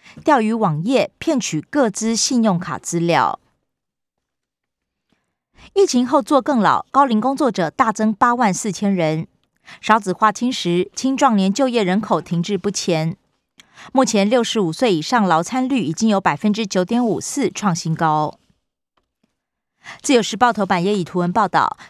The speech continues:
高雄水果销日有成，玉荷包在日本销量多一成，凤梨增加三点五倍。苹果树上挂茶包，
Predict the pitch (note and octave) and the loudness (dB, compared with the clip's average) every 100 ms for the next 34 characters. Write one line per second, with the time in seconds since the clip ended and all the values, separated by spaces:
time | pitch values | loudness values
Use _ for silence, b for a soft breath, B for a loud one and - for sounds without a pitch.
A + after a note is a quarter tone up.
0 | - D#4+ E4+ A3+ G#3+ A3+ A#3+ F3 D3+ - | 0 0 2 0 0 -2 0 0 0 0
1 | C4+ C#4 B3+ E3 C#3 - E3+ F3+ - B | 0 2 -2 -2 -4 -4 -2 -2 -6 B
2 | B C4+ A#3 - G3+ A#3 A#3+ A#3 A3+ F#3 | B -2 -2 0 2 2 2 0 0 -2
3 | D3+ - A#3 A#3+ F#3+ A#3 C4 C4 - E3 | -2 0 2 2 0 -2 -2 -4 -2 -2
4 | E3+ - - D4 G3 E3+ F3 G#3 G#3 F#3+ | -2 -4 -2 0 2 0 0 0 2 0
5 | - B3+ B3+ F3+ E3 D3 - D#3+ G#2+ - | 0 -2 0 0 -2 -4 0 0 0 -8
6 | _ _ _ _ - - _ _ _ _ | _ _ _ _ -20 -20 _ _ _ _
7 | _ _ _ _ _ _ _ _ _ _ | _ _ _ _ _ _ _ _ _ _
8 | _ _ _ _ _ - - b b b | _ _ _ _ _ -20 -20 b b b
9 | - C#4+ F4+ C#4+ E3+ D4 B3+ D4 G#3+ G3+ | -4 0 2 0 0 -2 0 0 0 2
10 | A#3 - - F3 A3+ A#3 A#3 | 0 0 -4 0 2 2 0